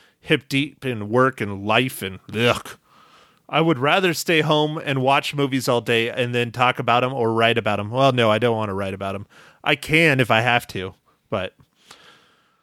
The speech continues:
All right, Mike. Well, before we close out our show,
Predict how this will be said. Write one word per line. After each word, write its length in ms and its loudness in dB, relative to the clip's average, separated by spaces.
All 120 2
right, 180 4
Mike. 300 4
Well, 460 4
before 380 4
we 140 4
close 480 -2
out 220 2
our 160 2
show, 640 2